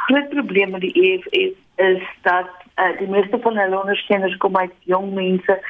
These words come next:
en jonger geleerdere. Baie van hulle ondersteuners is studente en jong werkendes. Wat ons natuurlik sien is dat baie van hierdie mense nie geregistreer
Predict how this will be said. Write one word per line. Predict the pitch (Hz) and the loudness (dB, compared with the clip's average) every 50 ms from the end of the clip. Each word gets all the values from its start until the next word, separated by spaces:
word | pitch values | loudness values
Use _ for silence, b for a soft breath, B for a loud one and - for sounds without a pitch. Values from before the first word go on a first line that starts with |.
| B B B B 180 B | B B B B -2 B
en | - 214 202 | 2 2 4
jonger | 185 185 185 190 202 190 196 | 2 2 2 2 0 0 0
geleerdere. | - 196 180 175 180 180 180 202 214 220 220 | -2 0 2 4 4 4 4 2 0 0 2
Baie | - 208 214 220 214 214 | 0 0 0 0 -2 -4
van | - 214 202 | -8 -4 -2
hulle | 196 196 190 185 | -2 0 0 0
ondersteuners | 185 180 - - 202 196 190 190 185 185 - - | -2 -4 -2 0 2 2 4 2 0 0 -2 0
is | 185 175 175 - _ | 0 -2 -2 -4 _
studente | - 180 175 170 170 165 165 175 208 208 202 - 233 226 220 220 214 214 B B B B B B B B B B B | -2 -2 0 2 2 2 4 4 2 2 2 2 0 2 2 0 -2 -4 B B B B B B B B B B B
en | - 190 196 190 190 190 185 190 | 0 2 2 2 0 -2 0 2
jong | 185 196 190 190 180 175 | 2 2 2 0 -4 -2
werkendes. | 175 170 165 175 190 - - 269 262 247 240 247 262 254 254 - _ b b b b b - | 0 0 2 0 -2 -4 -8 -12 -10 -8 -6 -6 -6 -6 -10 -14 _ b b b b b -4
Wat | 220 226 226 | -2 -2 -2
ons | 262 240 254 | -2 -4 -2
natuurlik | 220 214 - 220 214 202 208 202 - - - - | -2 -2 0 0 0 0 0 -4 -6 -8 -6 0
sien | 262 254 240 226 220 214 214 - | 2 4 4 6 4 2 2 0
is | - 190 196 196 190 - - | -2 0 0 -2 -2 -4 -2
dat | 208 202 196 - | -2 -2 -2 -2
baie | 196 190 190 190 | -2 -2 -2 -4
van | 196 196 190 | -8 -8 -6
hierdie | 185 180 175 190 | -6 -6 -6 -6
mense | 180 180 180 185 180 180 - 190 | -6 -4 -2 -2 -2 0 0 0
nie | 185 180 175 175 175 180 190 202 208 196 - B B B B B B B - | 2 2 4 4 4 6 6 4 4 2 0 B B B B B B B -2
geregistreer | - 185 175 180 - 180 - - - 180 175 175 170 | 0 0 0 -2 -10 -12 -8 -2 2 4 4 4 4